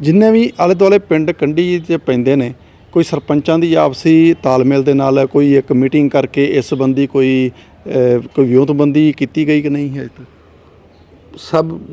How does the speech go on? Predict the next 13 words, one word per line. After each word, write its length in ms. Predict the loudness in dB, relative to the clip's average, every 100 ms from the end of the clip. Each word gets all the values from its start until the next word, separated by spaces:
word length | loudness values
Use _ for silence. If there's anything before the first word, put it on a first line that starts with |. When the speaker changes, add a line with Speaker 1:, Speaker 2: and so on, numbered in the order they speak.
| -14 -4
Speaker 2:
ਕਿਹਾ 260 | -2 0 0
ਤਾਂ 100 | 0
ਬਹੁਤ 240 | 0 0
ਸਭ, 340 | -4 -8 -8 -12
ਜਦੋਂ 240 | -8 -2 0
ਵੀ 100 | -2
ਕੋਈ 140 | -2
ਮੰਤਰੀ 380 | -4 -6 -4 -4
ਆਉਂਦੇ 320 | -4 -4 -6
ਆ, 180 | -6 -12 -18 -20 -20 -20 -20 -20 -8
ਪਰ 100 | 0
ਉਹ 160 | 4 6
ਵੀ 200 | 6